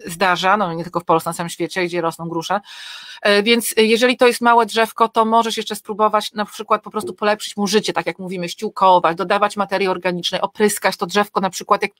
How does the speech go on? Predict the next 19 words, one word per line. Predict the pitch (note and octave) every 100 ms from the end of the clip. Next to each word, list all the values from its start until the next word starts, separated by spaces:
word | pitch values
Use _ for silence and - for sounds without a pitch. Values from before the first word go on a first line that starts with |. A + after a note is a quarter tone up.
| _
albo | G3+ G#3
właśnie | G#3 G#3+ G#3+
tymi | G#3 G#3 G3+
emami, | G3 F3 E3+ F3+ F3+ - - - -
albo | G#3 A3+
jakąś | A3+ G#3+
dobrą | A3 G#3
gnojówką, | G#3 G#3 G3+ E3+ - F3 F3
albo | F#3+ G#3+ G#3+
tym | G#3+ G#3 G3+ G3+
wyciągiem | F#3 G3+ G#3+ G#3 G3 G3
z | -
alg | F#3 F3+ F#3
morskich, | F3+ F3 - F#3
jeżeli | F#3 F3
już | F3+
naprawdę | F#3 F#3 F3 F#3
musisz, | F#3 F3+ F#3 - -
e, | F3 F3